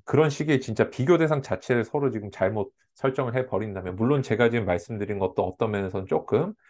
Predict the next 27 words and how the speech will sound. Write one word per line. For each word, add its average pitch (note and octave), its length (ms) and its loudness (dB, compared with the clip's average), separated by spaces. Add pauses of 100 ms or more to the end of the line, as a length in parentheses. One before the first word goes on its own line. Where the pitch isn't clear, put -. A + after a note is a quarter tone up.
(180)
설명을 G3 460 2
위해 D3+ 160 0
비유적으로 G#2 1080 -2
좀 G#2+ 140 0
하는 G#2+ 160 -4
부분들도 G#2 460 -2
좀 G2+ 160 -4
있긴 G2+ 260 -4
하지만 B2 400 -4 (320)
어쨌든 G#2+ 320 -4
대략적으로 G#2 640 2
비교했을 G#2 540 0
때 A2 180 -6 (640)
최고 B3 500 0
톱 C#4 260 4
레벨에 A#2 380 4
있는 G2 220 -2
서-, - 220 -10
사람들, A#2 500 0
선수들의 F3+ 580 -2
차이가 B2+ 240 -4
굉장히 G#2 260 -2
좀 G#2 120 -2
많이 F2+ 260 -6
나지 G#2+ 240 -2
않나요? A2+ 300 -6 (160)
숫자가. - 500 -6